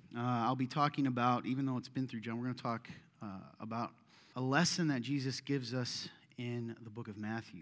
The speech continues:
Now, considering the Gospels are all Jesus' story, right, told from different people, um,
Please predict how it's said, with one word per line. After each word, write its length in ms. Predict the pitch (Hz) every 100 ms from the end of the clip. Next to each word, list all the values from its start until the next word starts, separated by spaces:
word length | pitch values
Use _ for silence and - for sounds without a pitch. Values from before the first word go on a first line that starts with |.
| - -
Now, 240 | 127 117 - - - _
considering 400 | 131 - 202 196
the 60 | 143
Gospels 420 | 151 151 - 127
are 80 | 135
all 360 | 143 151 143 - -
Jesus' 460 | 117 151 135 123 120
story, 520 | - 147 135 123 160 - - - _ -
right, 220 | 139 -
told 320 | - 143 147
from 160 | - 131
different 260 | 147 113
people, 400 | - 196 - 127 170 - - - _ _ _ _ _ -
um, 340 | 127 123 117